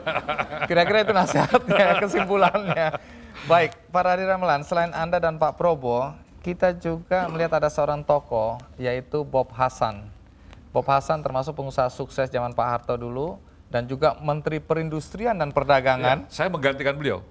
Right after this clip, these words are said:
Speaker 2: Nah, beliau menggantikan beliau, sama-sama masuk penjara.
Speaker 1: Ah,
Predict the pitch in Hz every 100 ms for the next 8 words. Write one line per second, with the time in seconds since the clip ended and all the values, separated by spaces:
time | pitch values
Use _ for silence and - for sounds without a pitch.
0 | - 120 107 95 - 113 120 170 165 147
1 | 147 147 139 143 165 180 - - 156 170
2 | 170 175 180 190 247 135 120 110 95